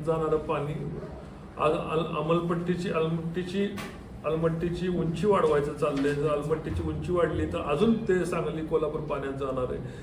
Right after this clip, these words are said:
त्याच्याऐवजी पूर्वी कृष्णा भीमा स्थिरीकरण योजना होती ती रद्द झाली,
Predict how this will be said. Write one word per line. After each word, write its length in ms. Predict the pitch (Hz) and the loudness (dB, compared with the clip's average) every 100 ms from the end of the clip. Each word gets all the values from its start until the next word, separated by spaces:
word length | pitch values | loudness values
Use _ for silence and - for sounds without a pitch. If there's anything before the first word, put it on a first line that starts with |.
| - - | -14 -4
त्याच्याऐवजी 680 | 156 151 202 190 175 165 170 170 - - - - | -2 6 8 8 4 2 -2 -2 -6 -10 -8 -2
पूर्वी 260 | 170 175 202 | 2 4 4
कृष्णा 380 | 175 180 180 196 | 2 0 2 2
भीमा 240 | 190 185 | 4 4
स्थिरीकरण 540 | 175 180 180 180 175 170 | 2 0 0 -2 0 0
योजना 200 | 160 156 | 2 0
होती 180 | 151 | 0
ती 140 | 156 165 | 0 2
रद्द 280 | 190 190 196 | 4 6 6
झाली, 400 | 165 135 127 | 6 2 0